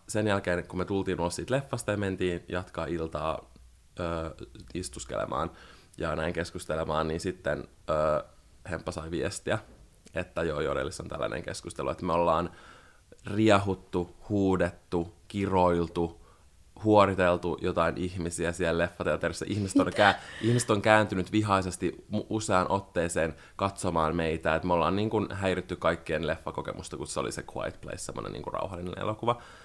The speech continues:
Speaker 1: Ja sit mä olin, mä olin niin kuin tolla-, mä olin siitä tosi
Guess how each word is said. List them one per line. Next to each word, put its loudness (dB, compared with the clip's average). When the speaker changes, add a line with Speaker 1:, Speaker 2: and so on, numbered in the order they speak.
Speaker 1:
Ja 0
sit -2
mä 4
olin, 2
mä 4
olin 4
niin 2
kuin -6
tolla-, 6
mä 2
olin 2
siitä -4
tosi 2